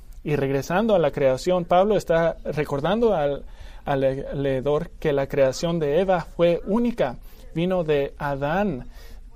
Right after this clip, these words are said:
de su costilla. Génesis nos dice eso y con un propósito muy específico. El propósito fue de ser su ayudante. ¿Pueden imaginar qué confusión puede haber en, hoy en día si Adán y Eva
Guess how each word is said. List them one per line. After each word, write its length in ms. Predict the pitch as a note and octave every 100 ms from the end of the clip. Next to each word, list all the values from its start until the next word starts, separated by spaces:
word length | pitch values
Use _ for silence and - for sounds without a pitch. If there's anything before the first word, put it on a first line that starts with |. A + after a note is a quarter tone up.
| -
de 240 | E3 D3
su 160 | C#3+ C#3
costilla. 760 | C#3+ C#3 - F#3 G#3+ D3+ B2 - - - -
Génesis 480 | - E3+ G3+ G3 E3+
nos 220 | D#3+ C#3+
dice 300 | D#3 D#3 F3
eso 240 | F#3 - D#3+
y 120 | C#3+
con 160 | - D3+
un 140 | G3
propósito 680 | G3 F3+ E3 D#3+ E3+ E3+ E3
muy 240 | D3 D3+
específico. 680 | D#3 E3 - F#3+ A3+ C#3+ - - - - -
El 100 | D3
propósito 640 | D#3 D3+ E3+ G3 A3 F#3
fue 220 | - C#3+ C#3+
de 160 | D3
ser 400 | - C#3+ D3 F#3
su 420 | - - D3 D3
ayudante. 720 | - C#3 D3 F3 G3+ G3 C3+ - - - - - -
¿Pueden 260 | - F3+ A#3
imaginar 540 | G3+ E3 E3+ D3+ F3+
qué 140 | G#3+ G#3
confusión 720 | G3+ F3 - D#3 E3+ F#3 F3 E3
puede 200 | D3+ D#3+
haber 260 | D#3 D#3+
en, 160 | E3 D#3
hoy 220 | D#3 E3
en 120 | D#3 D3+
día 280 | E3+ F#3
si 200 | E3+ D#3+
Adán 320 | C#3 C3+ D3 E3+
y 140 | D3+
Eva 300 | C3+ D3